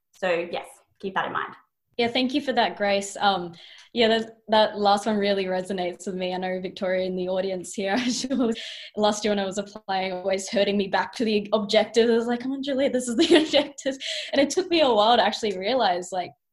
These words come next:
Speaker 2: "Oh, like, you gotta write this from the judge's, um, perspective. Like, they wanna see, they wanna see that." As Grace said, like, you're,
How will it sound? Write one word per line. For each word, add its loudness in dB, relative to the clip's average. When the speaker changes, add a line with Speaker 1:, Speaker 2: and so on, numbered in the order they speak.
Speaker 2:
"Oh, 6
like, 0
you -2
gotta 2
write -2
this -4
from -6
the -4
judge's, -8
um, -6
perspective. -6
Like, -6
they -4
wanna -2
see, -6
they -6
wanna -4
see -10
that." -6
As -2
Grace -2
said, -2
like, -6
you're, -4